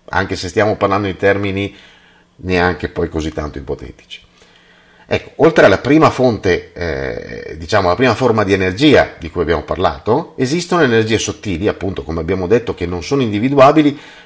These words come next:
perché agiscono in un campo, in una sezione, diciamo, in una zona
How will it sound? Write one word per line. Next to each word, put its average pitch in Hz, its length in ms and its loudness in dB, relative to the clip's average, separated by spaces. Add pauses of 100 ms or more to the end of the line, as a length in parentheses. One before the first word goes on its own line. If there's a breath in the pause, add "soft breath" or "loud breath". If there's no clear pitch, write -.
perché - 600 -2 (120)
agiscono 107 600 -2
in 101 80 -4
un 131 120 -2
campo, 131 480 4
in 95 140 4
una 87 200 -2
sezione, 110 540 0
diciamo, 87 440 0 (280 loud breath)
in 101 140 -2
una 127 240 4
zona 113 480 4